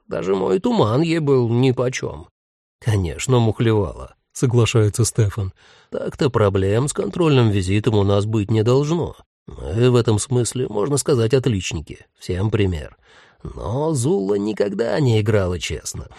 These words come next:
Готов спорить, отчет у нее был готов заранее, а к нам она заявилась только, чтобы оставить след своего пребывания, без которого отчет не примут. Как же нам повезло, что она нарвалась на вас.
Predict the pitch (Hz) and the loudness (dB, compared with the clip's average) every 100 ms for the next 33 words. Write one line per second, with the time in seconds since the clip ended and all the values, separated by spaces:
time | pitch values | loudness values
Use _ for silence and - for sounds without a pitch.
0 | - 120 123 123 113 - 131 131 113 - | -2 0 0 -2 -4 -4 2 4 2 -4
1 | - - - 160 - - 170 143 131 123 | -18 -10 -6 -6 -4 -2 0 4 4 4
2 | 127 117 110 113 101 107 104 117 98 69 | 2 2 2 2 2 2 2 2 2 -2
3 | 64 - _ _ 62 - 65 98 117 117 | -12 -18 _ _ -16 -12 -6 0 2 4
4 | 107 104 110 117 120 180 92 - - 202 | 2 2 2 2 2 0 -4 -4 -6 -2
5 | 190 - 180 147 117 - - 143 123 147 | -4 -2 -2 0 -2 -2 -4 -2 -2 0
6 | 139 - 131 117 110 - 120 117 113 104 | 0 2 2 2 2 0 2 2 2 0
7 | 78 62 - - - 127 107 - 80 101 | -2 -14 -18 -20 -10 -4 -2 -2 -6 -2
8 | 104 110 107 95 - 92 107 104 98 82 | 2 4 4 2 0 0 0 -2 -4 -8
9 | 65 - - _ _ _ _ - 160 180 | -10 -18 -20 _ _ _ _ -4 -2 2
10 | 123 127 123 123 123 110 104 98 110 127 | 6 6 6 6 4 4 2 2 2 2
11 | - 117 110 110 107 110 110 101 117 117 | 2 2 4 2 4 4 4 2 2 2
12 | 110 - - | 0 -4 -12